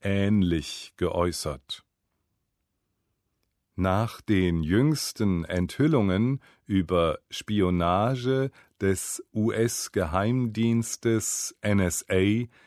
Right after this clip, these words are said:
gegen mehrere französische Präsidenten wurden in Paris neue Maßnahmen gegen das Abhören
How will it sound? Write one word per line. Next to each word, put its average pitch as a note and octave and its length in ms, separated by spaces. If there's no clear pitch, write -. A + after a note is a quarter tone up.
gegen F#2+ 680
mehrere G#2+ 880
französische A2 1400
Präsidenten G2 1000
wurden B2 600
in G#2 500
Paris F2+ 880
neue G2+ 500
Maßnahmen G2+ 1040
gegen A2+ 580
das - 340
Abhören G#2+ 1040